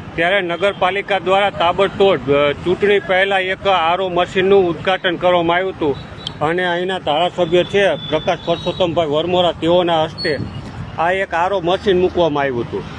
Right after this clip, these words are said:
અને જેમાં એક રૂપિયો નાખો એટલે બસો મિલી ઠંડુ પાણી નીકળે.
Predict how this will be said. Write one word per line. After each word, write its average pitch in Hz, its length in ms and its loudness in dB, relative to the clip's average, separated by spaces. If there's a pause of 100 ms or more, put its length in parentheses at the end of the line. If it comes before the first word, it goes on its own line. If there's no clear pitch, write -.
(200)
અને 170 220 0
જેમાં 190 320 -4
એક 202 240 -2
રૂપિયો 202 280 4
નાખો 202 320 2
એટલે 190 160 2
બસો 190 480 2 (100)
મિલી 180 340 2
ઠંડુ 196 420 0
પાણી 175 280 0
નીકળે. 139 320 -6